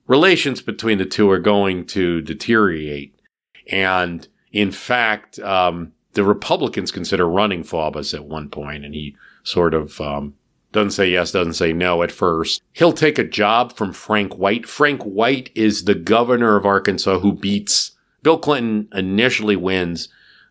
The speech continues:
the governor's race in seventy-eight. He's the youngest governor in the nation. He's just thirty-one.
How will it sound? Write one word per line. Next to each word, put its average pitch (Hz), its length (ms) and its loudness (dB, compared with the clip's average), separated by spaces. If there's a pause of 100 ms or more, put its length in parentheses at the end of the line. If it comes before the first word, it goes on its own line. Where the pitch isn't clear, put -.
the 87 80 -2
governor's 101 500 0
race 80 300 -4
in 78 80 -6
seventy-eight. 85 520 -2
He's - 100 -12
the 78 160 -8
youngest 95 400 0
governor 80 400 -2
in 76 100 -8
the 71 140 -10
nation. 73 720 -6
He's 73 160 -10
just - 260 -4
thirty-one. 73 640 -2